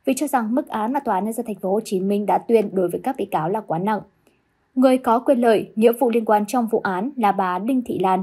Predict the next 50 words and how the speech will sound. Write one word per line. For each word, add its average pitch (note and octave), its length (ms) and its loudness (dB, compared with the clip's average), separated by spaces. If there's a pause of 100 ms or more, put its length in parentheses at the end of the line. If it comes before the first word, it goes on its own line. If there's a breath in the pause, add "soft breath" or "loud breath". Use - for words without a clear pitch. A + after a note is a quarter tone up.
(140)
cũng G#3 160 0
có G3 120 2
kháng F#3+ 200 -8
cáo, F#3+ 320 2 (220 loud breath)
riêng G#3+ 260 0
bà G3 200 2
Phương C4+ 200 -2
Hằng G3+ 300 -2
không G3 260 0
kháng E3+ 200 -10
cáo, F3+ 400 2
chấp D4+ 220 0
nhận G#3 240 0
mức A3+ 120 -4
án F#3+ 200 -6
sơ G3+ 200 -4
thẩm. G3+ 240 4 (560 soft breath)
Bà C4 160 4
Phương D4+ 140 2
Hằng C4 240 0
bị A#3 220 0
tạm A#3 220 0
giam A#3+ 280 0
từ A3+ 200 2
ngày A3 200 -2
hai B3 140 -6
mươi B3 80 -4
tư B3 100 -2
tháng A#3 160 -6
ba A#3+ 180 0
năm A#3+ 140 -4
hai B3 80 -4
nghìn F#3+ 220 -2
không G3+ 240 -2
trăm G#3 200 -4
hai G#3 140 -10
mươi G3+ 120 -4
hai G#3 240 -2 (220 loud breath)
đến A3+ 180 2
nay C#4+ 220 -2
là B3 120 -2
hai B3+ 140 -4
mươi B3+ 140 -2
tư A#3+ 120 -2
tháng. G#3 260 -2 (280)
Theo C4+ 180 2
bản A#3 200 -2
án G3 240 0
sơ A3 220 -4
thẩm, G3+ 220 2